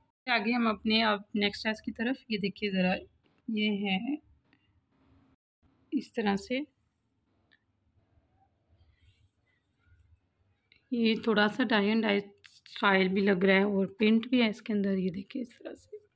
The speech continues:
लेकिन ये वेयर किया हुआ है, बहुत खूबसूरत लगता है, कलर भी बहुत खूबसूरत खिला खिला सा लगता है इस पर, ठीक है। ये देखिए ज़रा इसके भी नेकलाइन पे इस तरह से पर्ल्स हैं, साथ में लेस है, ये इसकी स्लीव्स हैं और ये है जी इसका बॉर्डर,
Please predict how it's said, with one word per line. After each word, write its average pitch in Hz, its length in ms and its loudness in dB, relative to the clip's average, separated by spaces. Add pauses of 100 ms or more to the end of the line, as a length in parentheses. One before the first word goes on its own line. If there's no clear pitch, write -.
(960)
लेकिन 220 300 2
ये 233 60 4
वेयर 214 260 4
किया 208 180 0
हुआ 202 80 2
है, 202 80 0
बहुत 202 300 -2
खूबसूरत 196 400 -2
लगता 202 200 -4
है, 220 60 0
कलर 208 200 2
भी 190 120 0
बहुत 190 240 -2
खूबसूरत 202 340 -2
खिला 208 200 2
खिला 196 220 2
सा 208 120 -4
लगता 185 260 -4
है 175 60 -2
इस - 100 -10
पर, 202 160 -8 (760)
ठीक 208 140 -2
है। 233 120 4
ये 208 80 4
देखिए 196 300 -2
ज़रा 190 300 2
इसके 226 280 -2
भी 226 220 -2 (220)
नेकलाइन 220 380 0
पे 233 80 0
इस 220 100 -2
तरह 226 140 -2
से 226 120 -6
पर्ल्स 208 340 0
हैं, 214 120 2
साथ 202 300 -4
में 214 80 0
लेस 208 340 0
है, 240 120 -2 (1300)
ये 214 280 -6
इसकी 208 320 -6
स्लीव्स 190 480 -8
हैं 247 180 -2 (1800)
और 190 280 2
ये 180 180 0
है 185 160 -2
जी 185 100 -8
इसका - 240 -10
बॉर्डर, 240 340 -10